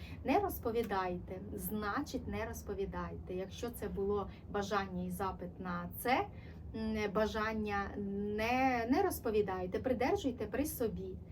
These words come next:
і розвивайте це всередині в вас, тому що тут, е, це сонечко в нас в Козирогі, е, цю карту, м, е, символізує цю карту, коли, е,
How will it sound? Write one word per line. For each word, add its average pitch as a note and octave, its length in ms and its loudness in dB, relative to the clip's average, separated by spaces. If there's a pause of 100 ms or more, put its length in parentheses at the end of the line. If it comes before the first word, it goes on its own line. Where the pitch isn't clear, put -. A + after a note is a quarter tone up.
(240)
і B3+ 140 6
розвивайте A3 640 2
це G#3+ 200 -2
всередині G#3+ 600 -2
в F3+ 80 -6
вас, E3+ 340 -6
тому G3 200 -4
що G3+ 180 -4
тут, C4 340 -2
е, G3 180 2
це G3 140 -4
сонечко B3 580 0
в F#3+ 60 -6
нас F#3 260 -8
в F#3 140 -6
Козирогі, G3 640 2 (420)
е, G3+ 100 0
цю - 180 -4
карту, G3 440 2
м, F#3+ 440 -4 (1040)
е, G#3+ 100 4
символізує A3 840 8
цю G3+ 220 -2
карту, G3 380 2
коли, A#3+ 420 6 (340)
е, G#3 240 2